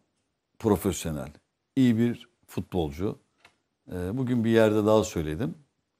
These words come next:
E, yabancı sayısında kısıtlamadan daha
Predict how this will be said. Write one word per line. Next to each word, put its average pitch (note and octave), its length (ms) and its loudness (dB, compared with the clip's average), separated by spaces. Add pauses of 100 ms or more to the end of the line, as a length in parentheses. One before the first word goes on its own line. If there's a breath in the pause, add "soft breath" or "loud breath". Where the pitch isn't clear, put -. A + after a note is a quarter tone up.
(540)
E, F2+ 80 -12
yabancı A2 920 2
sayısında G2+ 880 2 (140)
kısıtlamadan G#2+ 880 -2
daha A2+ 320 2